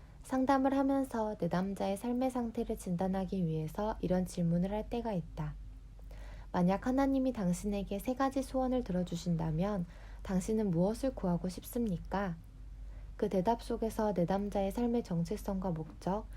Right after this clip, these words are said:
그리고 현재 삶의 주요 문제점과 갈등을 어느 정도 진단할 수 있다. 예를 들면 암에 걸린 사람은 치료되는 것이 소원이며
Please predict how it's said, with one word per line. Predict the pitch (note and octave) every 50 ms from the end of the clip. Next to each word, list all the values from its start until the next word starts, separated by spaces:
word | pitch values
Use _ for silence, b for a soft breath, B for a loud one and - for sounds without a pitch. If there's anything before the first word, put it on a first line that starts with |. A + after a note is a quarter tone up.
| B B B B
그리고 | - G3+ F#3+ F#3 F#3+ G3+
현재 | G#3+ A#3+ C4 C4 C4+ D4 C#4+ C4+
삶의 | - C4 A#3+ A3+ A3+ A#3 A3
주요 | - - G3 G3+ G#3
문제점과 | F3+ E3+ E3 E3 E3+ A3 A3 - - G#3+ G3+ G3 G3 F#3+
갈등을 | - E3+ E3+ E3 E3 E3+ E3 E3 F3 E3+
어느 | E3+ E3 E3 E3+
정도 | E3+ F#3+ F#3 F3+ G3 G3
진단할 | - - F3 E3 F#3 G3+ G#3 G#3 G3+
수 | G3 - -
있다. | F#3 E3 - - - D#3+ D#3+ D3+ D3 - - - - - - - - - - - - - - - - - - - - - - B B B B B B B B B B
예를 | - F#3 F3 A3 A#3+ A#3
들면 | A#3 A#3+ A3+ A3+ A#3 A3+ G#3
암에 | F3 E3 E3+ G3 A3
걸린 | A3+ A#3+ A#3+ A#3+ A#3+ A#3+
사람은 | B3 B3 A#3 A#3 A3+ A3 G#3+ A3 A3 A3
치료되는 | - - C#4+ C#4+ C#4+ C#4 C4+ B3+ B3 B3+ A#3
것이 | A3 G#3+ G3+ G3+ G3+
소원이며 | - - A#3+ B3 B3+ B3 A3 F3+ D#3+ D3+ E3 E3+ E3+ E3 E3